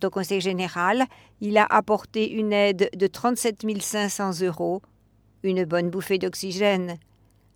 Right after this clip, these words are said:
investi dans l'installation de toilettes écologiques, d'un éclairage led de double vitrage. Sauf sécheresse, le Villerest un assure deux promenades quotidiennes à quatorze heures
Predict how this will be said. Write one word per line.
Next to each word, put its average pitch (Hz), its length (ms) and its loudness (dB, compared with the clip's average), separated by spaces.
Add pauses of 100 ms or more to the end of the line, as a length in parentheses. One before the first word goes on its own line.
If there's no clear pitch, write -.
(100)
investi 185 520 0
dans 190 100 2
l'installation 214 760 0
de 185 100 -2
toilettes 202 500 0
écologiques, 196 760 -2 (360)
d'un 180 260 2
éclairage 208 800 2
led 180 500 -2 (440)
de 175 220 2
double 233 320 -2
vitrage. 160 760 -4 (1120)
Sauf - 500 -2
sécheresse, 196 800 -2 (380)
le 180 160 0
Villerest 196 680 0 (220)
un 220 200 2 (200)
assure 190 440 -4
deux 208 220 2
promenades 220 640 0
quotidiennes 202 800 -2 (320)
à 165 60 -14
quatorze 220 480 -2
heures 220 280 4